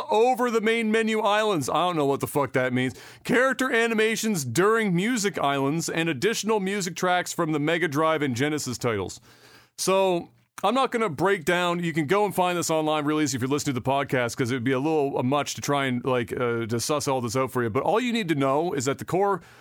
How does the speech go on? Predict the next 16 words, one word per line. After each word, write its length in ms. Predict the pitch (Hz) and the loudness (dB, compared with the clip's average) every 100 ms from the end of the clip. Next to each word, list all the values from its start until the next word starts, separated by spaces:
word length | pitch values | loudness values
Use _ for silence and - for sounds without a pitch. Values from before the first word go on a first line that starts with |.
| - _ | -20 _
the 80 | 147 | -4
core 240 | 180 220 | 2 2
thing 220 | 196 196 | 2 0
here 160 | 175 170 | 2 0
is 100 | 131 | 2
that 140 | 147 | 0
even 240 | 147 214 269 | 0 -2 -2
if 100 | - | -2
you 100 | 226 | -2
were 80 | 196 | 0
to 60 | |
get 200 | 147 190 | 0 0
the 80 | 170 | 0
digital 380 | 120 175 170 185 | 0 0 0 0
deluxe 380 | 147 156 160 - | 0 0 -2 -2
edition, 340 | 131 131 104 | -2 -2 -6